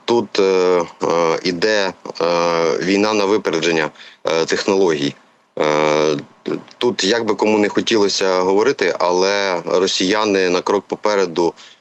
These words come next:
е, по, м, застосуванню нових частот,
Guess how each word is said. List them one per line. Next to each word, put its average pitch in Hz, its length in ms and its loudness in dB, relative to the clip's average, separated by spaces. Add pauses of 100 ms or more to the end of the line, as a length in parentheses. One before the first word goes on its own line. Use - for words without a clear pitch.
(140)
е, 80 200 0 (120)
по, 92 420 2 (180)
м, 82 400 0
застосуванню 95 640 0
нових 95 280 0
частот, - 480 -4